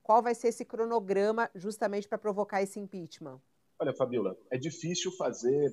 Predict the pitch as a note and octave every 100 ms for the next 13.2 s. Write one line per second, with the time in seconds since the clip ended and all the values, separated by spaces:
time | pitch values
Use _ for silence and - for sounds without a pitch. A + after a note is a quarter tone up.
0 | - C#3+ B2 A#2+ F#2 A2 A#2+ C#3 C3+ A#2
1 | F#2+ G2+ G#2+ A2 G2+ G#2 A2 A#2+ B2+ C3+
2 | A#2 A2+ - D#2 D2+ _ _ _ _ G2
3 | G2 G2+ - - A#2 A#2 B2+ B2+ D3 C#3+
4 | G2+ A#2 D#3 - D#3+ D3+ D3 C3+ - D#3
5 | D#3+ C#3+ - C#3+ D3 C3+ E3+ E3+ - D#3+
6 | D3+ C3 F#2+ F2+ G2 F#2+ F2+ E2+ F2 -
7 | D#2 C#2 A#1 _ _ _ - G#2+ - A2
8 | A2 A2+ A2+ G#2 - A2+ G#2 G2 A#2 B2
9 | D#3 - A#2+ G2 - C#2+ _ _ _ _
10 | _ _ - A#2 A#2+ - A#2 C3+ C#3 D3
11 | D#3 D#3 C3 F#2+ G#2 D3 D3+ C3 A#2+ B2+
12 | - D#3 F3 E3+ - D#3+ E3 E3+ - E3+
13 | A#2